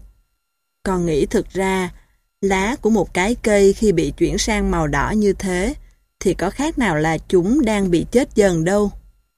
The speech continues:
Thế mà mọi người lại khen nó đẹp, cũng như nô nức rủ nhau đi xem. Con cũng nghĩ rồi Sơ à. Khi nào con chết, con cũng sẽ chết giống như những chiếc lá đỏ ấy.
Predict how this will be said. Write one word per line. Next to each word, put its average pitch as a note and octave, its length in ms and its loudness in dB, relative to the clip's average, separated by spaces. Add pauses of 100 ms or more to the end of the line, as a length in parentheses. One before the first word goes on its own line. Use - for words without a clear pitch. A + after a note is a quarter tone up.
(360)
Thế A3 140 0
mà C4 140 2
mọi D#3 240 -2
người F#3 260 0
lại D#3 200 0
khen G3+ 280 -4
nó F#3+ 180 -2
đẹp, G3 300 -2 (320)
cũng F#3 200 0
như G#3+ 140 4
nô F#3+ 220 2
nức A3 260 0
rủ E3+ 140 0
nhau G#3 320 -2
đi G3 180 2
xem. G3 400 -2 (1500)
Con F#3 380 -2
cũng F3 300 -2
nghĩ F#3+ 260 2
rồi G3 280 2
Sơ A3 220 -2
à. F#3 380 -2 (600)
Khi G#3 100 2
nào F#3 320 0
con F3+ 240 -2
chết, G3+ 340 0 (340)
con F#3 300 -2
cũng E3+ 200 -4
sẽ F3 180 -2
chết A3+ 420 0
giống G3 320 2
như G#3+ 240 4
những F3+ 260 0
chiếc C#4 240 -2
lá A3+ 240 0
đỏ F#3 320 0
ấy. G3 300 0